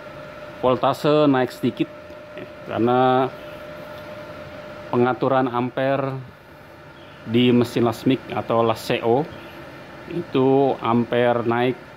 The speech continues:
voltase juga naik, ya. Jadi menyeimbangi dari settingan ampere dan volt, ya. Tapi artinya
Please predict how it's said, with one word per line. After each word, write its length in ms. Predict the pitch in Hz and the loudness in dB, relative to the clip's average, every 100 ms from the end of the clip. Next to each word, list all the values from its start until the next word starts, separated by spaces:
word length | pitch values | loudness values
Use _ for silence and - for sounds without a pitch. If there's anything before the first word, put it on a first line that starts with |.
| - - - | -20 -20 -8
voltase 560 | 120 113 117 110 135 120 | -4 -2 -4 -4 0 2
juga 400 | 113 107 107 104 | 4 4 4 2
naik, 260 | 104 117 117 | 0 -2 -4
ya. 180 | 120 110 - - - | -8 -10 -12 -18 -12
Jadi 460 | - 110 113 113 117 - - - - - 113 | -2 4 6 4 2 -4 -16 -16 -18 -8 0
menyeimbangi 1120 | 117 123 120 117 110 107 113 120 120 120 113 | 4 4 4 4 4 4 4 6 6 6 6
dari 880 | 107 104 110 110 110 110 107 107 107 - - | 4 2 4 4 4 0 -2 -4 -8 -12 -18
settingan 680 | - 113 - 113 110 107 | -6 -4 -2 -2 -2 -2
ampere 400 | 107 104 101 113 | -4 -6 -2 -4
dan 220 | 107 104 95 | -2 -6 -2
volt, 320 | 113 101 90 | 0 0 -2
ya. 120 | 110 - - - - - - - - - - - - - | -8 -12 -18 -18 -18 -18 -18 -18 -18 -18 -18 -18 -18 -8
Tapi 320 | - - 135 | -6 0 2
artinya 800 | 143 123 101 127 123 139 143 143 | 4 2 0 0 2 2 4 2